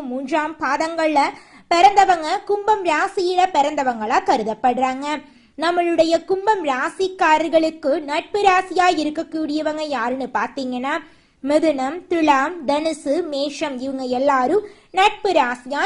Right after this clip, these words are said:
இருக்காங்க. இவங்கள பொறுத்த வரைக்கும் அதி புத்திசாலியா இருப்பாங்க. அடுத்தவங்க செய்ய முடியாதுன்னு ஒதுக்கி வச்ச காரியத்தை கூட அழகா திட்டம் தீட்டி அந்த காரியத்துல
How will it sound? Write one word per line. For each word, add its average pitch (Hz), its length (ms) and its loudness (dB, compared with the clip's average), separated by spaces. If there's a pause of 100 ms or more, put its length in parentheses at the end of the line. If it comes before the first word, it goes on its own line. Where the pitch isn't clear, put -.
இருக்காங்க. 262 520 -2 (520)
இவங்கள 381 440 4
பொறுத்த 277 360 0
வரைக்கும் 302 500 0 (260)
அதி 370 260 6
புத்திசாலியா 311 800 2 (160)
இருப்பாங்க. 277 440 -2 (520)
அடுத்தவங்க 320 560 2 (140)
செய்ய 403 340 2
முடியாதுன்னு 330 760 0
ஒதுக்கி 359 380 0
வச்ச 381 280 -2
காரியத்தை 311 580 0
கூட 277 280 0 (320)
அழகா 294 580 4
திட்டம் 320 420 -2
தீட்டி 311 380 -4 (380)
அந்த 339 240 2 (100)
காரியத்துல 339 640 4